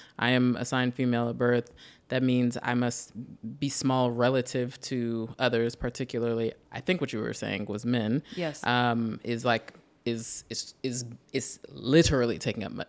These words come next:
Speaker 1: less space in the
Speaker 2: Yes.
Speaker 1: world. Like, uh, mm-hmm,
Speaker 2: Exactly.
Speaker 1: mm-hmm, mm-hmm.
Speaker 2: Yes. And, um, I can't exactly pinpoint, like,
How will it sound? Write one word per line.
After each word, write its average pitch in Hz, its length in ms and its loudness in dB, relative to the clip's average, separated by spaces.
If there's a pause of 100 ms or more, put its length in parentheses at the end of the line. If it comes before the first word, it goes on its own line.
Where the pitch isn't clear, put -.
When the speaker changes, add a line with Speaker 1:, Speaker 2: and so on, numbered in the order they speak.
Speaker 1:
less 127 280 4
space - 400 -6
in 131 220 0
the 107 60 -4
Speaker 2:
Yes. - 40 -8
Speaker 1:
world. 78 260 -2
Like, 92 300 -4
uh, 113 160 2
mm-hmm, - 260 -10
Speaker 2:
Exactly. 135 520 -2
Speaker 1:
mm-hmm, 127 60 -8 (100)
mm-hmm. - 60 -12
Speaker 2:
Yes. 139 360 -4
And, 151 480 -6 (560)
um, 143 560 0 (920)
I 190 120 2
can't 226 320 0
exactly 160 440 0
pinpoint, 156 640 -2
like, 139 260 -4